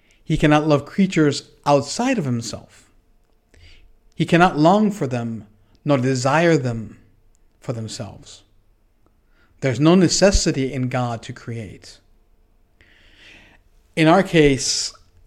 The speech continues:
loving only ourselves selfishly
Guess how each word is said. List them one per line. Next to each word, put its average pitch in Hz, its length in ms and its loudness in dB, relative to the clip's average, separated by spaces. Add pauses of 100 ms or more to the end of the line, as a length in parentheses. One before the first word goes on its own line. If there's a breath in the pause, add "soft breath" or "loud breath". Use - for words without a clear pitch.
(460)
loving 156 760 4
only 156 340 2
ourselves 127 1120 0 (520)
selfishly 151 800 -4